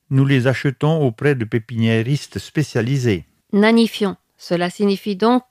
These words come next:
Speaker 2: qu'ils donneront naissance à des arbres qui ne deviendront pas trop hauts.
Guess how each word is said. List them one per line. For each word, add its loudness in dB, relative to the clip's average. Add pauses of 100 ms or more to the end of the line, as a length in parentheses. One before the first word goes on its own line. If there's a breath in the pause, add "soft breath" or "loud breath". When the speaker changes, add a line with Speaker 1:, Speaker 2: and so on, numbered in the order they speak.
Speaker 2:
qu'ils -4
donneront 0
naissance -2
à -2
des -4
arbres -4
qui -2
ne 2
deviendront -4
pas 0
trop -2
hauts. -8